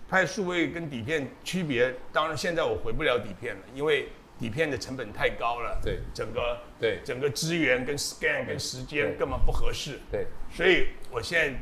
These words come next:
Speaker 1: 导演说要用底片，我也常劝他们，我说他就是个混血儿，啊，就你拍的时候底片马上就 scan，一 scan 等很长时间，场景不能拆什么的，所以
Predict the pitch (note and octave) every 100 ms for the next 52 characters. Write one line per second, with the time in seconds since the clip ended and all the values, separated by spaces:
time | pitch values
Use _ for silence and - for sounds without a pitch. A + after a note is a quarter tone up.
0 | - C3+ E3 C3 G#2+ C#3+ D3+ C#3+ A2+ G#2
1 | C3 B2 - G#2+ A#2 D#3+ A2 G2+ G2+ G2
2 | G#2 C3 D3 D#3 C#3+ D3 A#2+ E3+ C3 G2+
3 | F2+ F2+ F2+ - - - - - A2+ G2
4 | D3 C3+ G#2+ - E3 F3 D#3 B2 B2+ G#2
5 | G2 A#2 A#2 G2 - - A#2 B2+ C#3+ C#3+
6 | - - C3 G#2+ - - - - - E3+
7 | - F3 D#3 - - - - - - A#2
8 | B2 G#2+ B2 - A#2+ B2+ B2+ C3+ A#2+ C3+
9 | C3 G2+ C#3 A#2+ A#2+ B2+ B2+ A2+ - -
10 | - - - - - - - - - F#3+
11 | C#3+